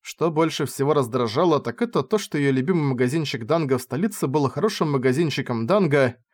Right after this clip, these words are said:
а поскольку эти роландские идиоты внезапно начали войну, ему пришлось свернуть свой бизнес. Она была так зла. Война привела к закрытию магазина. Как такое вообще произошло?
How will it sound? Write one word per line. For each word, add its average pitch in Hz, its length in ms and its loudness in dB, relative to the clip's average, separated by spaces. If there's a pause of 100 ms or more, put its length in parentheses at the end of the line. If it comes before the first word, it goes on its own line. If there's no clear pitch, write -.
(300)
а - 140 -4
поскольку 196 400 0
эти 143 140 0
роландские 143 560 2
идиоты 147 360 2
внезапно 127 460 -2
начали 131 300 0
войну, 123 500 2 (380)
ему 208 280 2
пришлось 196 420 2
свернуть 135 400 2
свой 147 240 2
бизнес. 123 680 -2 (500)
Она 127 280 2
была 127 300 4
так 185 280 2
зла. 127 460 0 (600)
Война 113 480 0
привела 160 400 2
к 135 60 -4
закрытию 135 460 -2
магазина. 127 720 2 (400)
Как - 180 -4
такое 220 300 2
вообще 160 300 2
произошло? 127 680 0